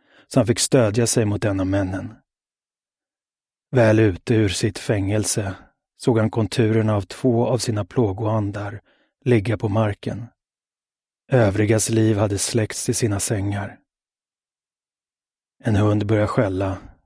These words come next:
och han hörde det bekanta ljudet av en helikopter som närmade sig. De sista femtio metrarna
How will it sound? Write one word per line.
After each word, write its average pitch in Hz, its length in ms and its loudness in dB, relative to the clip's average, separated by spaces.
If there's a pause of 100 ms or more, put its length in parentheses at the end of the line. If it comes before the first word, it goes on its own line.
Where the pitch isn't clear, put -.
(240)
och - 80 -4
han 110 100 2
hörde 107 380 2
det 113 140 0
bekanta 113 560 0
ljudet 110 460 -2
av 107 100 -2
en 104 100 -6
helikopter 104 580 -4
som 107 180 -4
närmade 101 400 -2
sig. 98 340 -12 (1200)
De 127 100 -2
sista 123 360 4
femtio 117 400 0
metrarna 104 600 -2